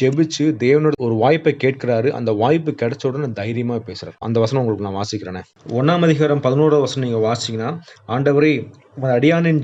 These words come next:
ஜெபத்தையும் உமது நாமத்துக்கு பயப்பட வேண்டும் என்று விரும்புகிற உமது அடியாரின் ஜெபத்தையும் உமது செவிகள் கவனித்திருப்பதாக. இன்றைக்கு உம் அடியானுக்கு காரியத்தை கைகூடி வர பண்ணி இந்த மனுஷனுக்கு முன்பாக எனக்கு இரக்கம் கிடைக்க பண்ணியருளும்" என்று பிரார்த்தித்தேன்.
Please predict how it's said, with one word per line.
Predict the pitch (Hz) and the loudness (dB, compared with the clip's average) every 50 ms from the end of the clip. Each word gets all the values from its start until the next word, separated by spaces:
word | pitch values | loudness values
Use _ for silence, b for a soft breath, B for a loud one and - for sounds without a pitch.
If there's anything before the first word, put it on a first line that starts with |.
| - - | 0 -2
ஜெபத்தையும் | 135 131 131 147 147 - 151 143 147 147 135 131 - - _ | 0 0 0 2 2 2 2 2 2 0 -2 -4 -8 -12 _
உமது | - 120 127 131 123 120 | -6 -4 -2 0 0 2
நாமத்துக்கு | 123 139 156 170 170 170 - 170 160 - 147 | 2 2 2 0 -2 -4 -4 -2 0 0 2
பயப்பட | 113 127 127 135 135 156 147 143 | 2 2 0 0 2 2 2 2
வேண்டும் | 135 139 135 131 135 143 135 | 2 2 0 0 0 0 -2
என்று | 131 123 117 123 117 | -2 -2 -2 -2 -2
விரும்புகிற | 117 123 131 135 131 131 135 | -2 -2 -2 -2 -2 -2 -2
உமது | 131 123 120 120 113 | -2 -2 -2 -2 -2
அடியாரின் | 107 113 131 139 143 143 135 135 131 123 110 | -2 0 2 2 4 4 2 2 0 -2 -2
ஜெபத்தையும் | 120 113 113 123 - - 127 127 135 131 123 B B B B B B | -2 -2 -2 -2 -4 -2 -2 -2 -2 -4 -6 B B B B B B
உமது | B 123 135 131 | B -2 -2 0
செவிகள் | 127 - 147 147 151 170 175 165 | 2 2 2 2 4 2 2 2
கவனித்திருப்பதாக. | 151 131 127 131 139 135 135 127 127 - - 120 117 113 113 113 117 113 113 117 - b b b b | 2 2 2 0 0 -2 -4 -4 -4 -2 -2 0 0 0 0 0 -2 -4 -4 -6 -12 b b b b
இன்றைக்கு | b 123 143 156 151 170 165 165 - 165 170 165 | b -2 0 2 2 2 0 0 0 0 0 0
உம் | 139 131 | 0 -2
அடியானுக்கு | 123 123 135 147 160 160 160 156 151 147 - 151 143 | 0 2 4 4 4 4 4 2 0 0 0 -2 -2
காரியத்தை | 143 - 113 117 143 147 143 143 139 143 143 135 - - - | 0 0 -2 0 2 2 0 0 0 0 -2 -2 -2 -8 -6
கைகூடி | - 127 139 143 143 143 156 156 147 | -2 0 0 0 2 4 4 4 4
வர | 143 127 120 120 | 4 2 2 0
பண்ணி | 113 117 117 113 117 131 151 147 131 B B B B B B B | -2 -4 -4 -2 -2 -2 -2 -2 -4 B B B B B B B
இந்த | 117 117 120 | -4 -2 0
மனுஷனுக்கு | 117 117 123 156 165 - 185 170 165 156 - | 0 2 2 2 2 2 2 2 2 2 0
முன்பாக | 147 135 131 127 127 123 120 117 113 139 156 160 143 | -2 -2 -2 -2 -2 0 0 0 0 0 0 0 0
எனக்கு | 113 110 123 127 127 - 123 110 | 0 -2 -2 -2 -2 -4 -4 -2
இரக்கம் | 120 123 147 143 - 165 156 147 | -2 0 0 0 0 0 0 0
கிடைக்க | - 131 120 127 - 135 127 - | 0 -2 -2 -2 -2 -4 -4 -2
பண்ணியருளும்" | 117 110 110 107 107 104 110 117 131 147 151 143 127 | -2 -4 -2 -2 -2 -2 0 0 2 2 2 2 0
என்று | 113 113 110 110 101 120 139 139 139 117 | 0 -2 -2 -2 -2 -2 -2 -2 0 -2
பிரார்த்தித்தேன். | 107 107 104 - - 110 101 - 117 120 120 113 107 | -2 -2 -4 -4 -6 -10 -8 -6 -4 -4 -4 -4 -6